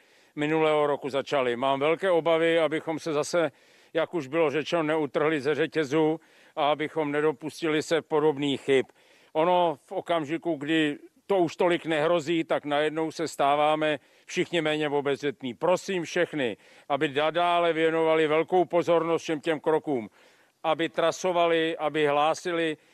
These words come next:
aby při onemocnění nebo jakýchkoliv potížích navštěvili lékaře,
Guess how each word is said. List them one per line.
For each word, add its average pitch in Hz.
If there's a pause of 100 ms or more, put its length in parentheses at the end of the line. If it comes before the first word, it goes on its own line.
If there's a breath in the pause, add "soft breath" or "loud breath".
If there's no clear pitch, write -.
(100)
aby 156
při 175
onemocnění 170
nebo 160
jakýchkoliv 165
potížích 156
navštěvili 156
lékaře, 135